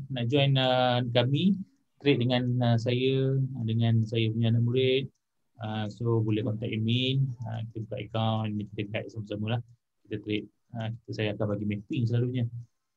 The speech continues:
Uh, Awi selalu dia bagi buy, sell tu, dia bagi buy ataupun sell, T P kat mana, uh, dia, dia tolong tarikkan Fibo. Uh, cantik dia, kami tolong tarikkan Fibo untuk anda macam tadi lah. Uh, W T I,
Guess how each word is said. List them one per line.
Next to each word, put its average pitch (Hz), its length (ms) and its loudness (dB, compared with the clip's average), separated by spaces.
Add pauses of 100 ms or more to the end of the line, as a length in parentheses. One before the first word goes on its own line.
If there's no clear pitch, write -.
Uh, 107 320 -6
Awi 131 240 0
selalu 120 240 2
dia 107 100 2
bagi 104 300 -2
buy, 104 240 2
sell 104 240 -2
tu, 135 160 -2
dia 113 80 2
bagi 104 240 0
buy 110 400 4 (240)
ataupun 110 320 -6
sell, 147 320 2 (340)
T 113 140 -6
P 110 240 -2
kat 110 160 -4
mana, 135 420 2
uh, 104 380 2
dia, 107 80 -2
dia 107 320 -6
tolong 120 240 2
tarikkan 120 320 2
Fibo. 123 400 4
Uh, 107 160 0
cantik 120 320 0
dia, 120 160 0 (480)
kami 123 240 2
tolong 127 160 2
tarikkan 127 400 4
Fibo 127 320 0
untuk 120 80 2
anda 117 160 4
macam 127 160 4
tadi 143 160 2
lah. 185 160 4
Uh, 120 400 0
W 120 160 0
T 131 160 -4
I, 165 240 4